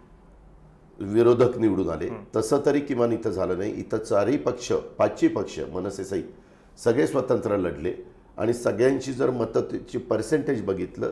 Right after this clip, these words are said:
Speaker 1: तर तुम्हाला कळेल की काय, कुणाचं किती पर्सेंटेज आहे. कालच्या पण काळामध्ये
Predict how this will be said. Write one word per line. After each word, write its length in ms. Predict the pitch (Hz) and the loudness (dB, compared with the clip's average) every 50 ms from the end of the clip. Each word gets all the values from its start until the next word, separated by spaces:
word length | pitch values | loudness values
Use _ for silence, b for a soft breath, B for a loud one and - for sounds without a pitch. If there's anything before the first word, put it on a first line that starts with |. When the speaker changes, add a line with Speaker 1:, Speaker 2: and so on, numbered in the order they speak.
| - - 120 | -6 -6 -8
Speaker 1:
तर 40 | |
तुम्हाला 380 | 120 120 - 120 120 127 131 165 | -8 -6 -6 -2 0 0 0 0
कळेल 340 | - - 131 123 113 98 92 - - B B B B B B B - - | 0 2 4 4 4 4 0 -6 -12 B B B B B B B -12 -6
की 100 | 113 113 | -6 -6
काय, 480 | - - - 131 127 127 123 120 120 - - - - - | -6 2 4 6 8 8 8 6 2 -6 -10 -16 -8 -4
कुणाचं 360 | 113 107 110 110 107 - 120 | -2 0 0 0 0 0 -2
किती 260 | 110 - 110 - - | -2 -2 -6 -6 -6
पर्सेंटेज 600 | 92 - 98 95 - - 90 82 - 87 82 - | -2 -2 -2 -2 0 -4 -4 -2 -4 -6 -4 -2
आहे. 80 | 101 98 | -4 -4
कालच्या 520 | 95 - - 107 110 110 104 - - 151 | -2 0 2 4 4 2 2 4 4 4
पण 200 | 139 147 147 139 | 4 4 2 0
काळामध्ये 560 | 135 - 123 107 98 98 95 95 92 82 87 | 0 2 2 4 6 4 4 2 2 -2 -2